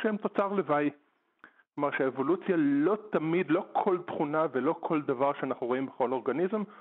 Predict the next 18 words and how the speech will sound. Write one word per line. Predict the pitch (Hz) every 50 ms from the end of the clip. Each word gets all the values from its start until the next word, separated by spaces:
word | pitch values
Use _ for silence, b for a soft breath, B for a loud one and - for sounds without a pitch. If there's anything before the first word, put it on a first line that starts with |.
| B B B
הוא | - 156 147
תוצאה | - 147 139 - - 139 - 127 147 151 151 147 139 -
מושלמת | - 123 131 139 131 127 - - - 131 147 156 156 151 139 -
של | - 139 131 123
אבולוציה | 120 117 117 117 127 147 147 - - 147 135
ש-, | - - 131 113 - - - -
שבמהלך | 123 113 110 110 - - - - - _ _ - 131 113 110 113 113 113 123 135 - -
הברירה | 127 120 113 117 117 117 127
הטבעית, | 123 - - 123 123 123 -
במהלך | 120 117 123 123 123 117 - - -
שנים, | 135 156 180 170 156
בחרה | 127 - - - 123 135 127
בדיוק | 117 131 120 - - 143 143 - 156
את | -
התוצאה | 135 - - 123 - - 98 104
הטובה | 107 - - 104 101 104 92
ביותר. | 98 117 107 95 - - - 76 82 - B B B B B B B B B B B B B B B B B B B _ _ _ _ -
אה, | 101 107 156 175